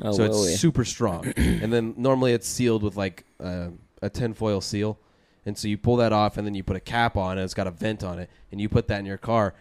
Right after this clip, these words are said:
Speaker 2: and one of those will make your car smell like whatever scent you choose for a long time. And this lady had five of them in her sedan.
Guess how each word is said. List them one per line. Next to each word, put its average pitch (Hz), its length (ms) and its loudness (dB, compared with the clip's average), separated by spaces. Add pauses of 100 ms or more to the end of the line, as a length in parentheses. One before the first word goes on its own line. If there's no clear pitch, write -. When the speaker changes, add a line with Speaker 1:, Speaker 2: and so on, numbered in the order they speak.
(240)
Speaker 2:
and 110 200 -2
one 127 160 6
of 117 80 0
those 104 360 2
will 101 320 2
make 107 220 -2
your 107 120 -2
car 101 220 0
smell 95 440 -2
like 92 180 -4
whatever 98 560 0 (280)
scent 131 320 0
you 104 120 0
choose 92 420 -2 (480)
for 123 200 6
a 104 60 6
long 107 340 2
time. 113 320 -2 (240)
And 110 80 -2
this 143 160 -2
lady 143 260 2
had 113 220 -4
five 117 640 -2
of 98 180 -2
them 90 260 -4
in 101 160 -8
her 98 160 -4
sedan. 92 720 -6